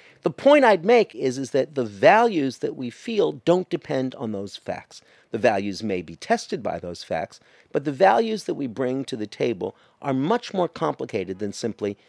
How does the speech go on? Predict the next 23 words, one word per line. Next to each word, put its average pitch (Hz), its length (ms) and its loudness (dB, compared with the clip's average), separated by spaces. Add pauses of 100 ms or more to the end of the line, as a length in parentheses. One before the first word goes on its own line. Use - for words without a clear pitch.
(160)
"This 135 380 0
is 104 440 0 (120)
green 107 480 -2
and 101 260 -10
this 98 220 -10
is - 180 -12
not." 80 360 -14 (340)
The 127 100 -2
feelings 226 680 -2
that - 100 -10
we 113 80 -6
bring 95 220 -6
to 98 100 -14
the 92 100 -4
table 90 420 -8
are 120 180 0
exactly 131 560 0 (280)
a 139 60 -14 (100)
complicated 196 800 -4
compound 131 640 -4
of 101 180 -14
the 95 200 -14
ethical, 202 500 -2